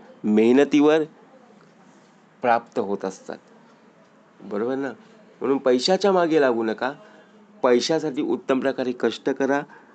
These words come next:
मेहनत करा, सर्व काही प्राप्त करून देणारा समर्थ आहे.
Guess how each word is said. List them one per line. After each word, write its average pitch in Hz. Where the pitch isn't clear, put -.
मेहनत 113
करा, 139
सर्व 131
काही 120
प्राप्त 117
करून 110
देणारा 101
समर्थ -
आहे. 82